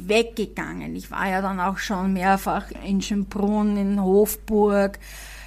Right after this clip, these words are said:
Ich war dann auch schon als Kind in den Ludwigschlössern und irgendwann einmal ist sie mir dann als Person näher gewesen.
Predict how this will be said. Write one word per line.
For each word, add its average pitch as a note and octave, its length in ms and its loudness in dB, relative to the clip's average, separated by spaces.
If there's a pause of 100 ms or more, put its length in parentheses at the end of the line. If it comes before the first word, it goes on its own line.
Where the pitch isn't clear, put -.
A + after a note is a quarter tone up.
(200)
Ich - 280 -6
war F3 200 2
dann G3 540 0
auch - 400 0
schon G3 600 0
als - 280 -8
Kind A3 440 4
in G3 100 2
den G#3 160 4
Ludwigschlössern G3+ 1700 0
und G3 600 0 (760)
irgendwann C4+ 1000 2
einmal A#3 680 4 (240)
ist B3+ 360 -4
sie A#3+ 140 -4
mir A3 240 2
dann G3 300 -4
als F3 240 -4
Person G3+ 880 2
näher F#3 340 0
gewesen. D#3+ 760 -6